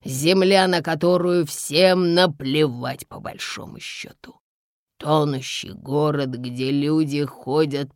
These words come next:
по горло в воде и видеть не хотят, что тонут. Уже и муть, и взвесь, и тоска. И ладно, люди слабые,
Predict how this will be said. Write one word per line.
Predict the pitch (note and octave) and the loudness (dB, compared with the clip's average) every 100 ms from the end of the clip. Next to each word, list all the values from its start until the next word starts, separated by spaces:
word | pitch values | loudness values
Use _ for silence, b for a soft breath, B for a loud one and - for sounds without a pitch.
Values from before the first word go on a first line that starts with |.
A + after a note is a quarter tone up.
| _ | _
по | C3 | -10
горло | A2+ C3 C3+ C3 B2 A#2 | -10 -10 -8 -8 -10 -12
в | C3+ G#2 | -16 -14
воде | A#2+ C3 - - G#2 - - _ _ _ _ _ _ | -12 -12 -16 -16 -16 -16 -20 _ _ _ _ _ _
и | C3 F3+ G3+ | 2 6 6
видеть | G3 A3+ A3+ F#3+ D3 C3+ A#2 | 2 2 2 2 -2 -6 -6
не | B2+ | -10
хотят, | B2+ C3 A2+ A#2+ F2+ - | -8 -12 -12 -12 -14 -14
что | - - - C3 _ | -16 -16 -20 -20 _
тонут. | C3 - - - _ - _ _ | -18 -16 -20 -20 _ -20 _ _
Уже | F3 G3 E3 E3+ E3 | 0 2 2 2 2
и | |
муть, | D3 B2+ E3 G3+ F3 C#3+ - | 0 -2 0 2 0 -4 -10
и | A#2+ | -10
взвесь, | A2 A#2+ A#2 A#2+ B2+ C3+ D3+ C3 - - | -8 -10 -12 -10 -8 -2 -2 -4 -10 -20
и | - _ | -20 _
тоска. | A2 - - _ - F2 - - _ _ _ _ _ | -20 -18 -20 _ -16 -14 -14 -20 _ _ _ _ _
И | F3 F#3 | 2 4
ладно, | F3 E3 D#3+ C#3+ C3 B2 C#3 | 4 2 0 -4 -8 -6 -2
люди | D#3+ F#3 F3+ D#3 A2 | 2 4 4 2 -4
слабые, | - - - B2 - - - | -12 -12 -10 -10 -10 -16 -20